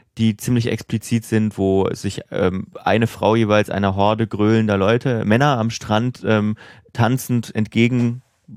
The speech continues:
bewegt, sag ich mal. Ähm, ja, genau das. Genau dieses, dieses absolut, äh, wie soll ich denn sa-, wie, wie, wie, ähm, ja doch, genau, genau dieses Male Gaze, Spring Break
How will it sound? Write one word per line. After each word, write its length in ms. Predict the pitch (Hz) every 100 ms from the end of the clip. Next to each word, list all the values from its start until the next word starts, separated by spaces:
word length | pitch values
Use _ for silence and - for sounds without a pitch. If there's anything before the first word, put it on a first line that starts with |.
| -
bewegt, 600 | 120 113 120 135 - -
sag 240 | _ 117 117
ich 120 | 117
mal. 300 | 117 113 120 - - - - _
Ähm, 500 | - 104 104 101 98 - _ _ _ _ _ _ _ _ _ -
ja, 160 | 90 - -
genau 300 | 107 110 117
das. 320 | 98 90 -
Genau 380 | 110 110 123 127
dieses, 400 | 123 117 107 -
dieses 460 | 107 101 104 101 -
absolut, 840 | 110 - - 123 117 113 117 113
äh, 200 | - 98
wie 80 | 101
soll 160 | 98 120
ich 80 |
denn 80 | 165
sa-, 120 | - -
wie, 160 | 104 95 90 95
wie, 200 | 104 82
wie, 120 | -
ähm, 320 | - 98 98 - - - _ _ _ _ -
ja 240 | - 101 110
doch, 320 | 110 135 - -
genau, 240 | 107 98 95 _
genau 240 | - 117 160
dieses 320 | 151 139 123
Male 260 | 107 117 131
Gaze, 640 | 113 107 110 - - - _ _
Spring 440 | - - 131 139
Break 520 | 113 110 110 - -